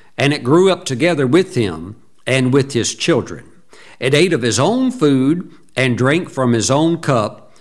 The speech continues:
and lay in his bosom, and it was like a daughter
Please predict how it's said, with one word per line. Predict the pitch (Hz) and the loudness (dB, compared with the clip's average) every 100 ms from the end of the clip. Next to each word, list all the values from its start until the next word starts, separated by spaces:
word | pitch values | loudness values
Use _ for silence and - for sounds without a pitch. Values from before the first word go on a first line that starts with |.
| - - | -20 -4
and | 117 117 131 | -2 0 2
lay | 151 156 | 2 2
in | 147 123 117 | -2 -2 0
his | 120 87 | 0 -2
bosom, | 110 151 127 87 69 71 - - - | 2 2 2 -4 -10 -20 -20 -20 -8
and | 123 147 | -2 -2
it | 151 | 0
was | 151 - | -2 0
like | 151 156 135 | -2 -2 -6
a | 117 | -2
daughter | 139 240 320 82 73 | -2 -2 -6 -10 -12